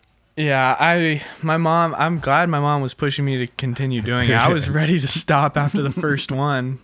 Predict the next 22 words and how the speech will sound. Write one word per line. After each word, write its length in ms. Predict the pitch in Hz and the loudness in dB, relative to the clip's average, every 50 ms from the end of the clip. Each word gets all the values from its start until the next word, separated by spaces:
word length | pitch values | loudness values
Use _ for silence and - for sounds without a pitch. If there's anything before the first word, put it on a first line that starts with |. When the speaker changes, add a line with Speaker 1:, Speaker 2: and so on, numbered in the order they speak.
| - - | -16 -10
Speaker 1:
Um, 460 | - 139 135 127 123 117 113 117 127 - | -6 -4 -4 -2 -2 -2 -4 -4 -6 -6
but 320 | _ 135 127 123 120 110 - - - - - _ _ _ _ _ _ _ _ _ _ _ _ - - - _ _ _ _ - - - - - - | _ -2 -2 0 -2 -4 -6 -10 -20 -20 -20 _ _ _ _ _ _ _ _ _ _ _ _ -20 -20 -20 _ _ _ _ -20 -20 -20 -18 -12 -8
yeah, 220 | 107 101 101 107 | -8 -6 -6 -8
she 200 | - - - 143 | -8 -10 -12 -8
kept 180 | - 147 - - | -6 -8 -6 -6
pushing 220 | 135 120 - 127 | -8 -6 -6 -6
me 100 | 120 117 | -6 -6
to 80 | 113 113 | -6 -6
do 180 | 127 120 117 | -6 -4 -4
it. 220 | 117 117 117 - - - _ _ _ _ _ _ | -2 -4 -4 -6 -10 -18 _ _ _ _ _ _
I 100 | - 139 | -2 0
got 120 | 156 156 139 | 2 2 0
a 40 | |
tutor 400 | - - - 143 131 135 127 123 | -2 -4 -4 -4 -2 -2 -2 -2
too, 400 | 123 - - 127 120 120 123 123 - _ _ _ | -4 -6 -6 -4 -2 -2 -4 -4 -8 _ _ _
which 140 | 123 113 110 | -4 -4 0
Speaker 2:
Okay. 80 | - 113 | 0 0
Speaker 1:
helped 160 | 104 101 104 | 0 0 -2
a 40 | 123 | -4
lot 380 | 120 123 117 120 120 117 - - - - - - - - _ | -2 0 0 0 0 -2 -4 -8 -18 -20 -20 -20 -20 -20 _
'cause, 460 | - 143 123 117 120 127 - - - - _ _ _ _ _ _ _ _ _ _ | -4 -4 -2 -2 -2 -4 -8 -10 -16 -18 _ _ _ _ _ _ _ _ _ _
um, 500 | 156 139 131 127 123 113 107 107 107 110 | -4 -2 0 0 -2 -2 -4 -4 -6 -8